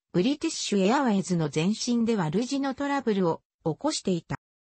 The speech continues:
千九百七十二年八月十二日、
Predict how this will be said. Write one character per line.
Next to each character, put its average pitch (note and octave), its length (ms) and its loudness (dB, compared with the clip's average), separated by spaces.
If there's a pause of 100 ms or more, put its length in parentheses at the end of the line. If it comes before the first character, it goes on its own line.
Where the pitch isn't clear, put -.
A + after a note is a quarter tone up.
(340)
千 D4+ 260 0
九 C#4 240 -2
百 G3 320 -2
七 F3+ 280 2
十 A3+ 220 0
二 F#3+ 160 0
年 A3+ 200 2
八 G3+ 320 -2
月 A3+ 280 0
十 G#3 240 0
二 A3 160 2
日、 F#3 440 0